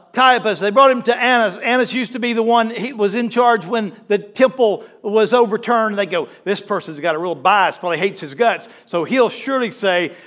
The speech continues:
that we should crucify him." And then they went to Caiaphas. And, you know, they kept, they went to the high priest, and they went, and they, they, they were trying, if it would have been up to the Jews, they would have stoned him. They wanted permission from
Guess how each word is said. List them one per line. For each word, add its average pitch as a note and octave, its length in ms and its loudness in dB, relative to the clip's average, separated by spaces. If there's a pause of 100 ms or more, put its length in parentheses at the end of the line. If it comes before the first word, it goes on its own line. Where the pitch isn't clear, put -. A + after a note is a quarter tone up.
that G3 140 -2
we F#3 100 -2
should F3 240 -6
crucify C#3+ 540 0
him." A2 100 -18 (640)
And G#3+ 160 0
then B3+ 140 4
they B3+ 80 4
went B3 180 2
to G#3+ 60 -2
Caiaphas. G#3+ 800 0 (520)
And, A3 240 0
you A#3 80 0
know, A#3+ 280 2
they A3 320 -2
kept, C4+ 340 2
they A3+ 80 0
went A#3 200 0
to A#3 60 -2
the A#3+ 80 2
high A#3 140 4
priest, A#3+ 420 -2 (280)
and A#3 180 0
they A#3 160 2
went, C4+ 480 2 (260)
and A#3 200 0
they, A3+ 320 2
they, A#3 260 0
they A3+ 240 -2
were G#3+ 120 -2
trying, B3 420 0 (240)
if A#3 180 -4
it C#4 100 -4
would B3 120 4
have B3+ 80 -4
been B3+ 100 2
up B3 180 0
to A3 60 -6
the G#3 120 -6
Jews, A#3+ 360 -2
they A3+ 120 4
would A3+ 120 4
have A3+ 80 -2
stoned D4 420 6
him. E3 140 -8
They A3 160 4
wanted C4 320 2
permission A#3 760 0
from A#3 520 0